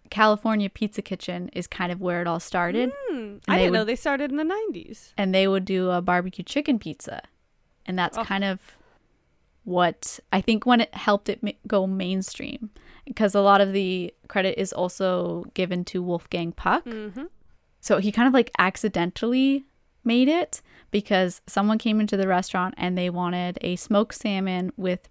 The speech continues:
Speaker 1: brioche. And he realized he didn't have any of that bread. So he's like, "All right,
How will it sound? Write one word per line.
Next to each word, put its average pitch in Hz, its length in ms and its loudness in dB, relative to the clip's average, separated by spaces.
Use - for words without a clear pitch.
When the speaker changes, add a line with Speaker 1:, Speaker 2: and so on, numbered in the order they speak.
Speaker 1:
brioche. 185 680 -4
And 196 100 0
he 190 80 0
realized 185 340 -2
he 190 100 -4
didn't 180 200 -4
have 180 220 -4
any 185 160 -2
of 180 80 -4
that - 180 -6
bread. 190 340 0
So 180 240 0
he's 170 140 -2
like, 165 120 -2
"All 202 100 6
right, 220 260 4